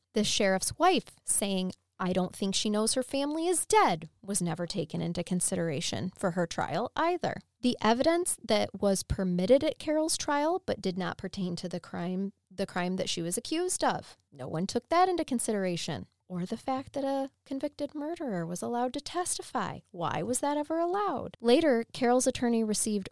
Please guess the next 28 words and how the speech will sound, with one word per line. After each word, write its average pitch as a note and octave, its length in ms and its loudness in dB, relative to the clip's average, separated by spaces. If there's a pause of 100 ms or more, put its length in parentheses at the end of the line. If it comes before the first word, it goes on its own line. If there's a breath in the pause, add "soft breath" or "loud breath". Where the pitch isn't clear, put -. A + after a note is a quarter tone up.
written G#3 320 -2
statements G3+ 500 0
from F#3+ 240 2
other G#3+ 400 2
inmates G3+ 540 0
confirming F#3+ 880 0 (240)
what F#3+ 260 0
he G3+ 220 -2
has G3 160 0
suspected, - 640 -4 (320)
that D3+ 160 2
the F#3 80 -2
prosecution G#3 800 0
had - 240 -8
coaxed - 580 -2
Starkweather F3 760 -2
on F3 140 0
exactly F3 640 -2
what F#3+ 180 -2
to B3 100 -2
say A3 440 0 (260)
during D#3 300 0
Carol's B2 420 0
trial. - 480 0 (120)
Also E4 300 4
not D#3 220 0
okay. - 360 -8 (140)
Almost C4+ 520 8